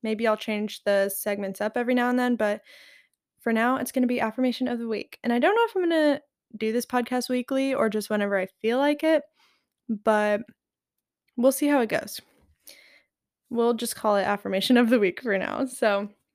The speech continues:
I wanna do an affirmation that resonates with the podcast's topic that you can repeat to yourself in your head or on paper or in the mirror that helps you get into that space of being that person you want to be.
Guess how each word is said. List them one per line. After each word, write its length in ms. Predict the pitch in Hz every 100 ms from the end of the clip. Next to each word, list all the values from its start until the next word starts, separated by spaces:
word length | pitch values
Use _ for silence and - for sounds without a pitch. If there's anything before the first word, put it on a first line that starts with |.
| _
I 40 | 226
wanna 200 | 226 262
do 140 | 302
an 80 | 311
affirmation 680 | 269 254 247 214 - 226 220
that 220 | 208 -
resonates 480 | 208 208 202 202 -
with 160 | 208
the 40 | 208
podcast's 880 | 208 202 190 202 202 202 - - -
topic 580 | - 202 214 302 330 - - - _ _
that 320 | 208 208 208
you 160 | - 214
can 320 | - 214 208
repeat 480 | 196 190 220 208 -
to 100 | -
yourself 400 | 202 - 196 196 -
in 100 | 202
your 120 | 202
head 480 | 170 208 202 202 196
or 200 | - 202
on 120 | 190
paper 680 | - 233 226 214 208 202 202 _
or 260 | - 208 196
in 140 | 202
the 60 | 202
mirror 420 | 254 277 269 262 - _ _ _ _ _ - _
that 180 | - -
helps 320 | 196 214 -
you 80 | 226
get 260 | 208 202 -
into 340 | 220 - 220
that 260 | 202 202 214
space 480 | - - 240 262 - - - - - -
of 160 | 214
being 220 | 226 226
that 140 | 220 214
person 480 | 220 208 - 208 208
you 280 | - 202
want 240 | 202 196 214
to 80 | 220
be. 260 | - 226